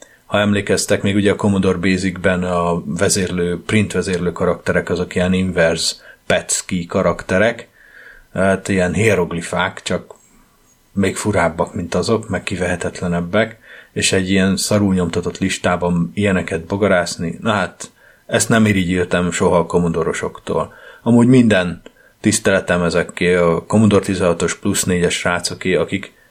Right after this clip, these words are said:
viszonylag kevés szoftverrel, ö, voltak ellátva, és jóval, ö, kevesebb, ö, játék volt, jóval kevesebb olyan program is volt, amit így kreatívan vagy termelékenyen lehetett használni, tehát ami munkára vagy, vagy sz-, ö, alkotásra volt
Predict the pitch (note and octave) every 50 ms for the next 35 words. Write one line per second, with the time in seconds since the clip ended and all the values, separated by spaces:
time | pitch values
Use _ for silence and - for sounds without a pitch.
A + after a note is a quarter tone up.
0 | _ _ _ _ _ _ A#2+ C3 C3 - B2 A2+ G#2 G#2 G2 F#2 - - - A#2+
1 | A2 G2+ F#2 F2+ F2 - - - - - G#2 G2 F2+ - - - - F#2+ F2+ F2
2 | E2+ E2 E2 E2 D#2+ E2 F2+ F2+ F2+ - - _ _ _ _ _ _ _ _ _
3 | _ _ _ _ _ - F2+ F2 F2 F2 E2+ F#2+ F#2 F2 F2 F2+ E2+ - F#2 F2+
4 | F2+ E2+ E2 D#2 D#2+ - - - D2+ D2+ - - - _ _ _ - E2 F2+ F2
5 | - - - G#2 G#2 G#2+ F#2+ G2 G2 F#2+ F2+ F2+ F2 F2 F2 E2+ E2+ E2+ E2+ E2+
6 | E2 - - - _ _ _ _ _ _ _ _ - - - G#2+ G2 G2 G2 -
7 | - G#2+ F#2 F2+ E2+ E2+ F2+ F2 E2+ E2+ E2+ E2+ E2 D#2 F#2 F2 E2+ E2 - -
8 | G#2+ G#2 G#2+ - A#2 A#2+ A#2+ A#2 - G2+ G2+ G#2 F#2+ F#2+ - G2 F#2+ F#2+ - -
9 | G2 F#2 F2+ G2+ G2+ F#2+ F2 F2 - F#2+ F#2+ F2+ F2+ F2+ F2 E2+ - - G2 F#2
10 | F#2+ F#2 - F2+ F2 F2+ F2 F2 E2+ - - - F#2+ F2 E2+ E2+ E2+ F2 - -
11 | G#2 F#2 F2 E2+ - - F2+ E2 F2 E2+ E2+ E2 E2 E2+ E2+ E2 - - _ _
12 | _ _ _ F#2+ F2+ F2 F2 E2+ E2 D2+ D2+ D2+ - - E2 E2+ E2 D#2+ E2+ F2
13 | F2 E2 E2+ E2+ - F2+ E2+ - - F2+ E2+ E2 - E2 E2 - F#2 E2+ E2+ F2+
14 | F#2+ G2 F#2+ F2+ - F2 F2 E2+ E2+ E2 E2+ E2 E2+ E2 E2 D#2 D#2 D#2+ E2 E2
15 | E2 - - - - - - - - - - D#2 E2+ E2+ F2 E2 - F2+ G2 F#2+
16 | - F#2 E2+ - E2+ E2 E2 - - - F2+ E2+ F2 E2 E2 E2 - -